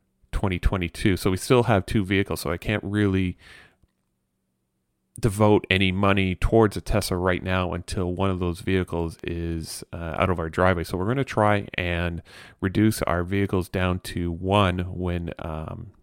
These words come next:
the, the Ford Escape that we have goes back to Ford at, uh, in May twenty twenty-one. Hopefully what I can do is I can take the money that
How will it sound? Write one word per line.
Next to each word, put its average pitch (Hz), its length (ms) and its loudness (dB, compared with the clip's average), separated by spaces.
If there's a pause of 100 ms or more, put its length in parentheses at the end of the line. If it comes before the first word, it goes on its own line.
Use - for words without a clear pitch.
the, 82 240 -4
the 80 80 -6
Ford 98 300 2
Escape - 340 -4
that - 100 -4
we 87 120 -6
have 87 400 -4
goes 92 200 -2
back 87 360 -6
to - 80 -8
Ford 92 500 -2 (560)
at, 82 320 -2 (160)
uh, 80 300 -4
in 85 200 -4
May 90 200 0
twenty 85 320 0
twenty-one. 87 720 -4 (480)
Hopefully 120 360 6
what 101 160 4
I 90 80 2
can 92 160 -6
do 95 320 2
is 85 240 -4
I 87 80 -4
can 85 160 -8
take - 220 -2
the 92 80 -4
money 95 300 0
that 90 260 0